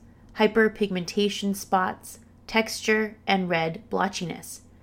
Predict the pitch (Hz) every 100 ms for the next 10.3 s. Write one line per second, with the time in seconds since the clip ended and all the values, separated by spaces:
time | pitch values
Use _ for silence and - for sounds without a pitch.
0 | - - - 190 175 269 269 220 202 202
1 | - 185 180 208 262 214 160 160 - 170
2 | - 185 220 196 160 165 - 180 180 180
3 | 165 170 170 165 165 151 175 175 190 196
4 | 180 - 151 147 - - - - - -
5 | - - - - - - - 226 285 330
6 | 330 262 208 196 202 285 233 208 185 196
7 | 180 165 185 175 180 170 175 165 - 180
8 | 175 - - 165 202 196 - - - -
9 | - 220 254 240 - 233 285 294 269 285
10 | 202 -